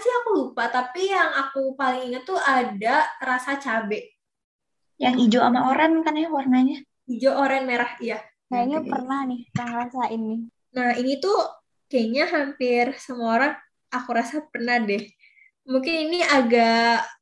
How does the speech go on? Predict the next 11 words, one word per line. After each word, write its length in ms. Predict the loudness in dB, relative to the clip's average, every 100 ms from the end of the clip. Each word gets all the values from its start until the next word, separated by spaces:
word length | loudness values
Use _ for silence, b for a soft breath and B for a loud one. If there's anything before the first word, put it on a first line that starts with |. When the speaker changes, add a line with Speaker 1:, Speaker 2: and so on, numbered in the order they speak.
| _
Speaker 1:
nggak 300 | -6 -2 -2 0
berguna 720 | 2 2 4 2 4 4 2 0 -4
<laughs> 300 | -8 -10 -12
fungsinya 400 | -10 -6 -4 -2
buat 160 | 0 -2 -4
apa. 500 | -8 -6 -4 -4 -6 b b b _
Jadi 300 | -2 2 2
kalian 340 | 4 4 4 2
pernah 300 | -2 0 2
nggak 200 | 4 2
sih 260 | 2 -2